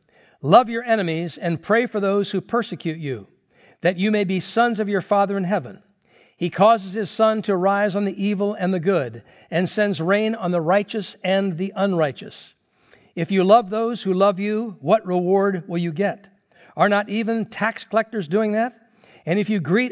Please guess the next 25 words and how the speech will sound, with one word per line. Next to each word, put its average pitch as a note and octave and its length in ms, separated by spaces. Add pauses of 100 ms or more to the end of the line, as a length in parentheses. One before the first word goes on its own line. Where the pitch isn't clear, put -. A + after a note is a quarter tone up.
only A3 320
your F#3 160
brothers, E3 580 (240)
what F#3+ 180
are A3 40
you G3+ 160
doing G#3 280
more G3+ 260
than G3 160
others? E3+ 520 (300)
Do F3+ 100
not G3 180
even G3 300
pagans G3 540
or D#3+ 100
Gentiles F#3 720
do E3+ 200
that? G3 300 (600)
Be G3+ 160
perfect, G#3+ 420
therefore, E3+ 580 (360)
as D#3+ 260
your D#3 120
heavenly F#3 380
Father C3+ 520